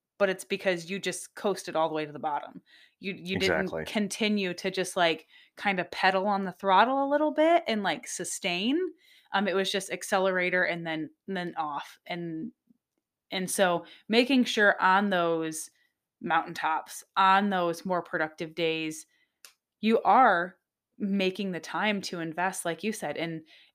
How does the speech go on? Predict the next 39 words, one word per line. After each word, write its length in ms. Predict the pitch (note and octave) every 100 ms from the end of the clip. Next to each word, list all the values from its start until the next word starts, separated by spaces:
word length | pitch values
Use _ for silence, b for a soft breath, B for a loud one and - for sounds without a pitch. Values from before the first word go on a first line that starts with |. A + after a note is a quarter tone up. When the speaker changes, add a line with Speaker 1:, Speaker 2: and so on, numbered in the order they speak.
| _
Speaker 1:
in 160 | A3+ A#3+
yourself 760 | G#3+ F3 - D#3 D#3 E3 - _
and, 380 | - G3 F#3 E3+ - _ -
and 240 | G3 F#3+
learning 540 | F#3+ G3+ G#3 F3+ E3+ -
tools 480 | - G#3+ A3 F3 E3
and 180 | D#3+ F3
resources 680 | F3 F#3+ - F3 E3 E3 E3 -
that, 160 | E3 - B -
that 120 | E3+
you 140 | F#3+
can 520 | F#3 - F#3+ F#3 F3 E3
then 280 | D#3 D#3
use, 420 | D#3 D#3+ D#3 D#3 - B B B
um, 280 | - E3 D#3+ -
on 180 | F#3 F3+
the 60 | D#3+
lower 320 | D#3 D#3+ E3
days. 340 | - - F3
And, 240 | F3 E3+ E3+ _ _ _ _ _ -
and 100 | A3
even 220 | G#3 G3+
thinking 280 | G3 F3+ F3+
about 300 | F3 E3+ E3+
this, 240 | A3+ E3+
you 60 | F#3
know, 80 | F#3
it's 100 | F#3
kind 260 | - G#3
of 80 | G#3+
like 260 | G3+ E3 -
that 280 | E3 D#3+ - b b b b b _ _ _ _ _ -
you 140 | A#3
had 120 | C4+
mentioned, 420 | A3 F3 D#3+ F3+
like, 160 | E3+ -
coaching 400 | - F#3+ - F#3+
yourself 500 | D#3+ E3 F#3+ E3 E3
through, 580 | - G#3 C#4+ F#3+ E3+